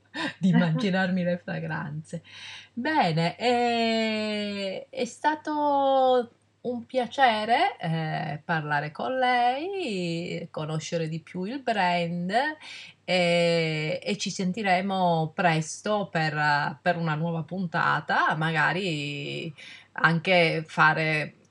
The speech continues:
Speaker 1: che ne so, una diretta su Instagram. Ultimamente
Speaker 2: Sì,
Speaker 1: stiamo
Speaker 2: come
Speaker 1: facendo,
Speaker 2: no.
Speaker 1: facendo tante dirette. E
Speaker 2: O magari nei nostri laboratori,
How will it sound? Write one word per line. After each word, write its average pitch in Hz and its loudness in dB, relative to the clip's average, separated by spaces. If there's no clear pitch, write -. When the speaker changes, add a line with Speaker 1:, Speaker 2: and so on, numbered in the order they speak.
Speaker 1:
che - -10
ne 151 -6
so, - -6
una 180 4
diretta 180 0
su 170 -6
Instagram. 151 -4
Ultimamente 165 -2
Speaker 2:
Sì, 160 0
Speaker 1:
stiamo 165 0
Speaker 2:
come 165 -4
Speaker 1:
facendo, 156 0
Speaker 2:
no. 143 -4
Speaker 1:
facendo 175 -2
tante 165 -2
dirette. 156 -4
E 208 2
Speaker 2:
O 262 2
magari 269 0
nei 262 4
nostri 277 -2
laboratori, 269 -6